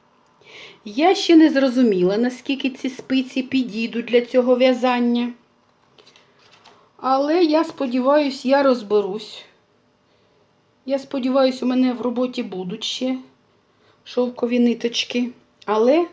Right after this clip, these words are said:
дивіться, це процес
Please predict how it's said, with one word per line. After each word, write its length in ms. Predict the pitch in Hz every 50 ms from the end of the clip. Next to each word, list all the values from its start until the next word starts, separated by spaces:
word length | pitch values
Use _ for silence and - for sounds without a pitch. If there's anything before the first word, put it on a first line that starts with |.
| _ _
дивіться, 560 | - 226 254 240 226 190 175 - - - 170 160 165 - _ _ _ _ _ _ _ _ _ _ _ _ _ _ _ _ _ _ _ _ _ _ _ _ _ _ _ _ _ _ _ _ _ _ _ _ _ _ _ _ _ _ _ _ _ _ _ _ _ _ _ _ _ _ _ _ _ _ _ - 170 170
це 360 | - - - 254 262 277 294
процес 880 | 294 294 - 233 220 214 - - 247 254 277 302 302 302 - - - -